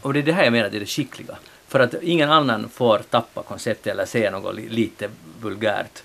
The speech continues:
För att då, precis som du sa, och jag tror, jag tror att det är en uttänkt strategi. De har haft några års möte, populisterna, att så här gör vi sen.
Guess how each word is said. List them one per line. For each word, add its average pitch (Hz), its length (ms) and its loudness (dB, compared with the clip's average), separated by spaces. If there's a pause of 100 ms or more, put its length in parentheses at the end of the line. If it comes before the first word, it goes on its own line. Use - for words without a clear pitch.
För - 120 -10
att 110 100 -6
då, 110 220 0 (200)
precis 220 280 -4
som 220 100 -2
du 175 60 -6
sa, - 240 -4 (280)
och 139 60 0
jag 156 80 4
tror, 170 100 -2
jag 180 100 -2
tror 175 100 4
att 127 60 2
det 123 60 4
är 120 100 6
en 170 160 4
uttänkt 113 420 -2
strategi. 101 600 -6
De 127 120 -2
har 143 80 4
haft 160 220 2
några 120 140 6
års 123 300 4
möte, 107 400 -2 (300)
populisterna, 110 540 -2
att 95 80 -10
så 139 80 -4
här 139 160 2
gör 101 180 2
vi - 100 -12
sen. 104 260 -12